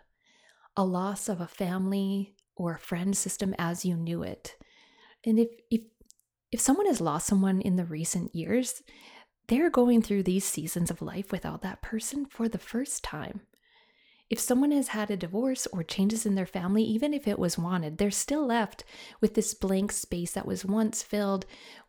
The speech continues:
with familiar patterns and people and traditions they could rely on. And I know there are people grieving losses that happened over the past few years and didn't really get a chance to mourn during covid.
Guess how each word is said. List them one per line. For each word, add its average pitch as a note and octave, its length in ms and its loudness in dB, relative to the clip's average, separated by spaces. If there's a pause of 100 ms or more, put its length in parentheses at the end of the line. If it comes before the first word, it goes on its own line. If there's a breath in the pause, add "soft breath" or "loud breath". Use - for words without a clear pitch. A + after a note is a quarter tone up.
with A3 360 0
familiar G#3 800 2
patterns G3 560 0
and F#3 100 -4
people G3 320 -4
and F3 120 0
traditions F3+ 520 -4
they F#3+ 100 -2
could F#3 260 -6
rely F3+ 340 -4
on. - 220 -10 (1080 soft breath)
And A#3 140 10
I A#3+ 80 10
know A#3 260 12
there G#3+ 240 10
are G3+ 60 6
people F3+ 400 0
grieving F3+ 480 2
losses D#3+ 320 -4
that - 140 -4
happened G3 360 2
over A#3 160 6
the G#3 60 4
past - 340 -4
few F#3+ 160 2
years G3+ 320 2
and F#3+ 160 2
didn't A3 280 4
really F#3 240 0
get F3+ 120 -4
a F3 60 -4
chance E3 400 -6
to - 140 -8
mourn E3 280 -6
during E3 300 -6
covid. E3 460 -8